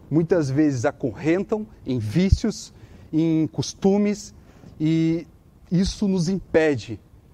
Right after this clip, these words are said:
como muitas vezes uma muralha, para transpor e viver uma vida em santidade. Mas não é por vista, não é por vista, é por fé.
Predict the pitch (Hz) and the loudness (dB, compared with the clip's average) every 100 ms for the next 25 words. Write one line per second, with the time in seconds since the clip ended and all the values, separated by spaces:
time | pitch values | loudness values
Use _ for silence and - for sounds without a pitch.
0 | - _ - - 151 170 143 143 170 - | -20 _ -8 0 0 0 -2 -2 -2 -2
1 | 156 139 160 170 175 165 180 185 151 170 | 0 2 0 0 0 0 0 2 2 2
2 | 165 123 107 - - - - 147 - 165 | 0 -2 -6 -18 -20 -12 -4 -2 0 0
3 | 160 - 156 175 202 - - - - - | -2 2 2 4 0 -8 -18 -20 -20 -12
4 | - 139 147 104 165 160 135 143 131 - | -4 -2 -2 0 0 0 0 -2 -2 -4
5 | 135 - 123 110 107 - - - - - | -6 -2 0 0 -4 -14 -20 -20 -14 -6
6 | 127 117 139 151 170 170 151 151 - 139 | -4 -2 0 2 4 2 0 0 -2 -2
7 | 110 120 156 - - 110 - - - 131 | -2 0 2 2 0 -4 -8 -20 -4 0
8 | 175 165 - 127 117 113 - - - 120 | 2 0 -2 -6 -6 -10 -10 -10 -10 -8
9 | - 135 - - 131 - | -4 -6 -4 -2 -2 -2